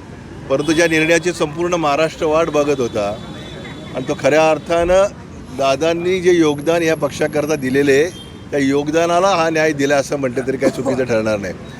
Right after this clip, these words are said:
त्यामुळे मी या ठिकाणी नार्वेकर सरांचं मनापासून अभिनंदन करतो की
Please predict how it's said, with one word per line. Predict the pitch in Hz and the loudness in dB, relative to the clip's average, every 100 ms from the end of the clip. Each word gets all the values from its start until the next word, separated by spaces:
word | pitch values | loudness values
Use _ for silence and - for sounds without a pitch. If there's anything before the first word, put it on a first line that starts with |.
| - - - - | -16 -16 -8 0
त्यामुळे | 139 147 160 269 - - - - - - - | 2 4 4 4 0 -16 -18 -20 -20 -20 -12
मी | 143 156 | -4 0
या | 156 | 0
ठिकाणी | 147 143 160 165 170 170 - - - - - - - - | -2 -2 0 2 0 0 -4 -12 -16 -18 -18 -16 -16 -4
नार्वेकर | 131 131 147 151 151 | 0 2 2 0 0
सरांचं | 151 151 151 156 | 0 0 0 -2
मनापासून | 143 151 147 143 156 | 0 0 0 -2 -2
अभिनंदन | 147 131 147 147 151 151 | -2 0 -2 0 0 0
करतो | 147 143 151 | 0 0 -2
की | 151 165 170 | 0 2 2